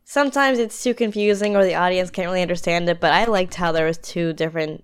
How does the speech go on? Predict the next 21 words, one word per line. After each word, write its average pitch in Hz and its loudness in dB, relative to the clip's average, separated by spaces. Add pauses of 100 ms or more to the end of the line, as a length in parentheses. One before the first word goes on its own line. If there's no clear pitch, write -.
(120)
um, 151 -4 (100)
subplots 160 -2
to 160 -16
this. 151 -4 (520)
So 196 4
I 240 8 (100)
probably 349 2
would 277 0
give 240 4
it 220 4
a, 190 6 (640)
eh, 359 -2
three 190 0
five. 175 2 (300)
Again, 220 8
it 220 6
was 240 6 (100)
boring 240 4
at 247 0
times, 240 0 (100)
um, 175 0